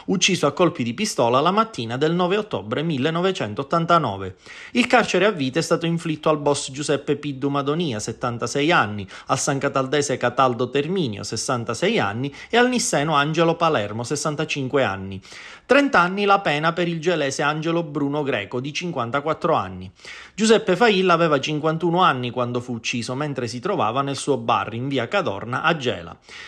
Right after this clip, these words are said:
Il delitto, secondo la ricostruzione della procura, si inserirebbe nella faida tra Cosa Nostra e Stidda, che insanguinò il territorio della provincia nissena negli anni ottanta,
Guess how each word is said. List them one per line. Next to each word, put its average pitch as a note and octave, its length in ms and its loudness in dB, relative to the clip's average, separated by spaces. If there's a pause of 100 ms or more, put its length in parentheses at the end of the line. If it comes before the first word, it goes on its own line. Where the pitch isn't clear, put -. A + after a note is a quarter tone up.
(240)
Il A#3 140 4
delitto, G3 420 4
secondo D3+ 400 4
la B2+ 140 6
ricostruzione B2 640 -4
della A#2 240 0
procura, D3 440 0
si D#3 120 -2
inserirebbe F3+ 600 0
nella D3+ 260 0
faida C#3 400 2
tra C3 180 0
Cosa D3 240 -2
Nostra C3 360 -4
e - 20 -4
Stidda, A#2 500 -4
che D3+ 120 -6
insanguinò D#3+ 580 -2
il A2+ 80 -6
territorio C#3 480 0
della B2+ 240 0
provincia C3 420 -2
nissena C3 460 -2
negli C3+ 260 0
anni B2+ 200 -2
ottanta, G2+ 540 -8